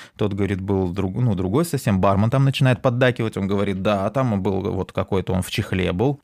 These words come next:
Тут начинается с-, э, вот это сборище, знаете, когда такие раз с кухни подтянулись повара, такие: «Что там, что происходит, что за конфликт?» А этот управляющий, он, а, кавказской национальности, не знаю, какой точно, но, возможно, азербайджанец, н-, неважно. Он,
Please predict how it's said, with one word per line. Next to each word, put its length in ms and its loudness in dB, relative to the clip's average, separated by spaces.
Тут 140 0
начинается 420 2
с-, 160 0
э, 220 6
вот 180 0
это 140 2
сборище, 500 2
знаете, 260 0
когда 280 0
такие 280 0
раз 200 2
с 100 -10
кухни 360 2
подтянулись 640 4
повара, 360 4
такие: 280 -2
«Что 180 -2
там, 140 0
что 180 -4
происходит, 460 0
что 180 -2
за 60 -2
конфликт?» 560 0
А 240 2
этот 200 -2
управляющий, 580 2
он, 360 0
а, 180 -2
кавказской 500 -2
национальности, 720 -2
не 80 0
знаю, 180 -2
какой 240 -2
точно, 400 -2
но, 260 -2
возможно, 460 0
азербайджанец, 720 -4
н-, 160 -4
неважно. 480 0
Он, 180 0